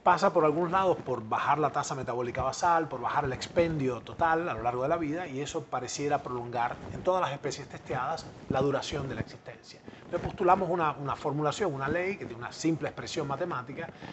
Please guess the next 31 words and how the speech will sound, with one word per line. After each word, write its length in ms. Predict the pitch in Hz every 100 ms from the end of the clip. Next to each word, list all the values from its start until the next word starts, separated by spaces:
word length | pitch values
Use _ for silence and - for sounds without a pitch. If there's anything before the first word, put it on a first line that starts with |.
| -
donde 200 | 135 127
la 80 | 120
longevidad 400 | 123 - 131 143
máxima 500 | 156 147 - 156 131
es 180 | 120 -
inversamente 580 | 139 139 147 151 135 135
proporcional 600 | 139 127 135 165 123 131 -
a 80 | 127
la 80 | 117
duración 420 | 123 113 135 120
de 80 | 107
la 60 |
existencia. 640 | - 120 - 120 - - - - - - -
Entonces, 300 | - 135 123
si 100 | 120
podemos 300 | 120 123 139
hacer 220 | 135 143 143
algunas 300 | 127 151 143
intervenciones 720 | 156 160 165 156 220 160 113
que 160 | 123
hagan 220 | 120 117 110
que 180 | 107
el, 180 | 104 98 -
el 260 | 113 107 110
organismo 680 | 107 120 143 170 135 110 95 101
baje 440 | 143 139 127 110 - - - -
su 180 | - 113
tasa 320 | 147 - 131
de 80 | 123
replicación, 760 | 127 151 151 175 185 165 170 -
eso 360 | 151 147 139